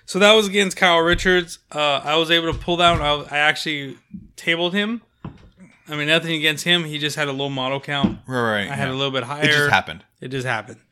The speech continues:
Speaker 2: It happens.
Speaker 1: Um,
Speaker 2: It happens, folks.
Speaker 1: so
Speaker 2: You get
Speaker 1: that,
Speaker 2: tabled.
Speaker 1: so now I was two and two. Right now I'm, I'm
Speaker 2: You're
Speaker 1: trying to,
Speaker 2: two and two.
Speaker 1: I'm trying to go for that positive record.
Speaker 2: You're middle of the pack.
Speaker 1: Of that
Speaker 2: You're
Speaker 1: four and two.
Speaker 2: thi-, you're thinking of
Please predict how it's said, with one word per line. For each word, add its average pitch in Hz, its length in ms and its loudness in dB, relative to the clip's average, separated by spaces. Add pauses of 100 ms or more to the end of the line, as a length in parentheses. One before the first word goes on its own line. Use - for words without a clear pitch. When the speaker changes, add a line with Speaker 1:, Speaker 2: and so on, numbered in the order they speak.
(300)
Speaker 2:
It 180 100 -4
happens. 139 240 0
Speaker 1:
Um, 135 540 -2 (100)
Speaker 2:
It 160 80 -4
happens, 135 280 -2
folks. 120 260 -6
Speaker 1:
so - 120 -2
Speaker 2:
You 175 60 4
get 175 140 8
Speaker 1:
that, 127 60 4
Speaker 2:
tabled. 98 180 -4
Speaker 1:
so 190 140 2
now 247 260 10
I 226 140 10
was 202 160 4
two 254 240 2
and 214 120 2
two. 165 300 0 (640)
Right 170 320 -2 (100)
now 180 380 6
I'm, 185 360 4 (140)
I'm 175 100 4
Speaker 2:
You're 175 80 2
Speaker 1:
trying 185 240 8
to, 185 80 4
Speaker 2:
two 226 300 6
and 214 80 -2
two. - 60 -20 (120)
Speaker 1:
I'm 165 140 4
trying 208 220 8
to 208 60 6
go 196 160 4
for 190 180 -2
that 160 220 -2
positive 165 520 2
record. 127 320 -2
Speaker 2:
You're 151 160 6
middle 185 360 4
of 185 80 2
the 185 80 -2
pack. 175 380 4
Speaker 1:
Of 143 60 -2
that 143 160 4
Speaker 2:
You're 151 100 0
Speaker 1:
four 196 320 8
and 156 120 2
two. 135 180 0
Speaker 2:
thi-, - 40 -4
you're 175 100 2
thinking 208 260 -2
of 110 200 -6